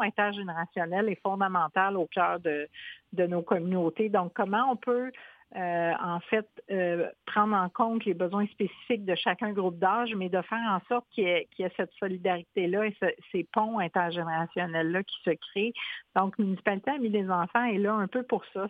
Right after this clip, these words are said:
c'est-à-dire le droit de parole pour les enfants, le droit à l'éducation, le droit d'être, euh, dans un milieu sécuritaire aussi. Euh, dernièrement, on a lancé une charte pour la protection des enfants avec une municipalité de, de neuf cents habitants.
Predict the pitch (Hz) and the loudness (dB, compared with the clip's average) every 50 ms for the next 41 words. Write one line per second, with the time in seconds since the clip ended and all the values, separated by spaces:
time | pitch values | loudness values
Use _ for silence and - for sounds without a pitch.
0 | - - 220 185 175 180 185 185 185 180 - - - - - _ _ - 202 190 | -2 0 0 0 0 0 -2 -2 -2 -4 -8 -14 -20 -20 -20 _ _ 0 0 2
1 | 190 185 196 196 196 214 220 240 233 _ - 240 208 180 196 196 196 208 262 320 | 2 0 -2 0 0 0 0 0 -2 _ -4 -2 -2 0 0 -2 -2 -2 -2 -4
2 | 330 - - 202 196 185 185 180 185 175 170 165 - - 220 220 240 262 262 233 | -4 -4 -4 -2 0 0 0 0 0 0 0 -2 -2 0 0 2 2 2 0 0
3 | 190 175 170 160 196 196 190 190 185 180 180 - - 190 170 160 165 - - 214 | 0 -2 0 0 2 2 2 2 -2 -4 -6 -4 -2 -2 -2 -2 -4 -4 -4 -2
4 | 214 214 220 214 202 180 170 175 175 - 196 196 190 196 175 170 170 _ _ - | -2 0 0 0 0 0 0 0 2 2 2 2 2 0 -2 -2 -4 _ _ -14
5 | - - - - 190 185 170 170 175 165 180 180 196 196 190 175 165 170 180 180 | -14 -14 -10 -8 -4 -2 0 0 0 0 0 -2 0 2 2 2 2 2 0 0
6 | 180 180 180 175 190 202 202 - - - - 220 208 - - 208 185 190 185 - | 0 0 0 0 0 0 -2 -2 -6 -4 -4 -4 -4 -4 -4 -4 -4 -6 -4 -2
7 | 185 170 170 196 233 254 247 202 180 185 185 - - - - 220 233 254 - - | 0 0 0 0 -2 -2 -2 -2 -2 -2 -4 -6 -8 -8 -6 -4 -4 -6 -6 -10
8 | - - - - - - 170 175 175 185 175 170 175 170 170 170 180 196 208 196 | -12 -12 -14 -10 -4 0 0 2 2 2 0 2 2 0 0 2 2 2 2 2
9 | 175 160 160 160 156 156 - - 196 185 170 - - - 190 190 190 - - _ | 2 4 4 2 2 2 -2 -4 -4 -2 0 0 2 4 4 2 2 0 -4 _
10 | - - - - 180 170 151 151 - - 165 - 160 156 - - 190 185 180 180 | -6 -4 -4 -2 0 0 0 0 -2 -6 -8 -6 -6 -8 -6 -4 -4 -2 0 0
11 | 165 156 170 156 151 147 - - 185 185 180 165 156 156 156 - - 156 156 156 | 0 0 0 0 -2 -2 0 0 2 2 2 0 0 -2 -2 -4 -6 -6 -4 -4
12 | 156 156 160 156 - - 160 151 143 - - 190 196 185 165 160 151 147 147 147 | -4 -4 -6 -4 -2 0 0 0 -2 -4 -6 -6 -4 -2 0 0 0 0 0 -2
13 | 143 - - - 170 - - - 190 190 170 165 - - - 185 175 165 170 160 | -2 -2 -2 -2 -2 -2 -2 -2 -2 -2 -2 -4 -2 0 0 0 2 2 0 -2
14 | 156 151 - - - 202 214 | -2 -4 -8 -6 -4 -2 -2